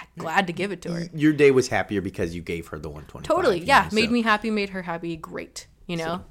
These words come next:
Speaker 2: yeah, being able to move and be fluid with the situation. I think, you know, when you're studying Aikido as a martial art, that's one of the greatest things to get from it is to be fluid, to move with what happens. And,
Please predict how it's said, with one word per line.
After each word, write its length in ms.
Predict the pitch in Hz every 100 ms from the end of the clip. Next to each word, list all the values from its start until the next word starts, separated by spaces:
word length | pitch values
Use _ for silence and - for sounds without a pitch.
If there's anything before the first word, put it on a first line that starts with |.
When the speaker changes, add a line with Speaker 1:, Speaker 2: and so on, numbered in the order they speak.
| -
Speaker 2:
yeah, 80 | 107
being 220 | 123 151
able 160 | 139 120
to 80 | 104
move 320 | 98 107 95
and 120 | 92
be 80 | 92
fluid 380 | - 104 92 82
with 100 | 80
the 60 |
situation. 480 | - 90 90 85 95
I 100 | 120
think, 260 | 143 131 -
you 60 |
know, 280 | 98 90 90
when 260 | - 98 98
you're 60 | 92
studying 300 | - 104 92
Aikido 580 | 92 92 90 87 82 -
as 140 | 87
a 40 | 85
martial 340 | 90 - 90
art, 180 | 107 -
that's 200 | 95 -
one 100 | 101
of 60 | 90
the 60 |
greatest 360 | 90 165 220 -
things 220 | 101 95
to 60 | 95
get 120 | 87
from 160 | 92
it 80 | 90
is 120 | 87 -
to 100 | -
be 280 | - 170 156
fluid, 560 | - 139 160 120 -
to 80 | -
move 480 | 107 131 156 170 151
with 200 | 135 -
what 160 | - -
happens. 340 | 135 131 98
And, 140 | 95